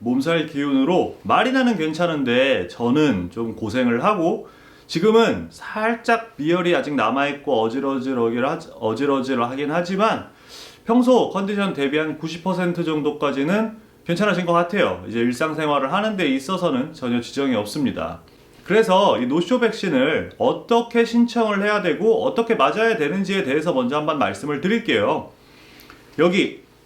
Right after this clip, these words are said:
아래쪽에 사이트 링크를 드릴 건데요. 여기 사이트에 들어가시면 코로나 십구 예방접종 사전 예약 시스템이라고 있습니다.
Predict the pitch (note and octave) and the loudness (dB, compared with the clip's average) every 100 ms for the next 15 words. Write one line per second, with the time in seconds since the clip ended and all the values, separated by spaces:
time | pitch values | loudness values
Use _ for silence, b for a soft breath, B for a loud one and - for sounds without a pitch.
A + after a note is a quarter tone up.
0 | - E3 G#3+ G#3+ G3+ F#3 F#3 G#3 A#3 A3+ | -2 2 2 2 2 2 2 2 0 0
1 | F#3 C#3+ D3 F#3+ A3+ B2 A#2 A2+ F#2+ B2+ | 0 0 0 0 0 0 0 0 2 2
2 | A3 F#2+ G2 A#2+ D3 F#3 G3 F#3+ C#3 C3 | 2 0 -2 -2 0 0 0 -2 -2 0
3 | D#3+ A#2 F3+ D#3 F3+ - - - F#3+ G#3+ | 0 -2 -2 0 0 -2 -8 -8 -2 0
4 | G#3 G3+ F#3+ - B3 C4+ C#3+ B2 C#3+ C#3 | 0 -2 -6 -2 2 2 2 2 0 0
5 | C3 - G3 A3+ A3+ A3 A3+ G#3+ F#3+ F#3 | -4 -2 0 0 0 0 0 2 0 -2
6 | F3 E3+ - A3 A3 F#3 B2+ F#2+ A#2+ B2+ | -4 -6 0 2 4 2 -2 -2 -2 0
7 | F3+ - D3 G2 E2 - | -2 -2 -4 -2 -4 -6